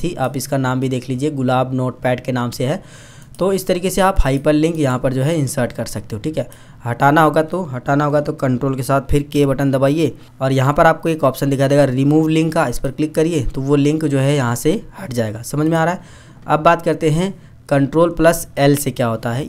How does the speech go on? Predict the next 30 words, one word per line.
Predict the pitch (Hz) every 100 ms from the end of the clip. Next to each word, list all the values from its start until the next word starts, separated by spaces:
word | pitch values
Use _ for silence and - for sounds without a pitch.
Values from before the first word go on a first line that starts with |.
| 165
ये | 185
सारी | 185 151 175
चीज़ | 175 196 -
एमएस | 147 160 147
वर्ड | 156 160
में | 160
ही | 170
मैं | 170
आपको | 151 147 156
करके | 147 143 139
दिखा | 131 131
रहा | 143
हूँ, | 120 113
ठीक | 156
है। | 135 120 - -
इसीलिए | 147 - 180 185
जो | 170
है | 160
मैंने | 170 160 160
आपको | 156 156
शुरू | 156 147 143
में | 147
ही | 147
बता | 131 127
दिया | 127 131
था | 123 135
कि | 147 190
एमएस | 143 143 143
वर्ड | 143 147
की | 143 185